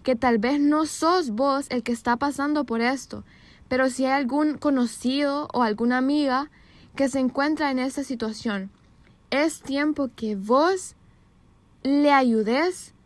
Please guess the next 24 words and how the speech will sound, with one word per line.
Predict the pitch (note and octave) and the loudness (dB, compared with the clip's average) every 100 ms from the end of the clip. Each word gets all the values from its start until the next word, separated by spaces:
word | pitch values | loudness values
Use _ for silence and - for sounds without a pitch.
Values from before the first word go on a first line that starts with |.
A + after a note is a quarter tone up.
| _ _ - - | _ _ -20 0
no | A#3+ B3+ E4+ | 4 6 6
a | D#4+ | 6
hacerlo, | B3+ A#3+ B3+ G#3+ F#3 F#3+ - _ _ | 4 0 -2 -2 -6 -12 -20 _ _
sino | - B3+ A#3+ A3+ D4 - | -6 0 2 4 2 2
a | - C4+ | 2 2
salvar | B3 B3 G#3 F#3+ A#3 C#4+ - | 0 -2 -2 2 4 4 0
esta | C#4+ D4 - A#3+ | -4 -4 -4 -2
vida | A3+ C#4 D4+ D4+ - | 0 0 -2 -4 -4
y | B3+ B3+ | -2 0
apoyar | A#3 - A3 G3+ G#3+ B3 C4+ - | -2 -2 -2 0 4 4 4 2
a | A#3+ A3 | 0 0
ese | A3+ A#3+ C4 | 0 -2 -2
bebé | A#3+ G3+ G3+ A3 C#4 C#4+ - | -2 -2 -2 -2 -4 -8 -6
que | A#3+ | -4
está | A3 - A3 A3+ | -4 -4 2 2
por | B3 B3 A#3 | 2 -2 -2
venir | G3+ G3 G3+ A3+ - | -2 -2 -2 -2 -4
a | |
la | A3+ G3 | -4 -4
tierra. | - G3+ F#3+ G3+ - _ _ _ _ _ _ _ _ _ _ | -6 -8 -8 -10 -16 _ _ _ _ _ _ _ _ _ _
¡Ey! | B3+ C#4 C4+ G3+ - _ _ - - | 2 2 2 0 -6 _ _ -18 0
Dios | A#3+ B3+ C4+ - | 4 4 4 -2
te | B3+ A#3+ | 0 4
ama, | B3 C4 G3 - | 4 4 0 -4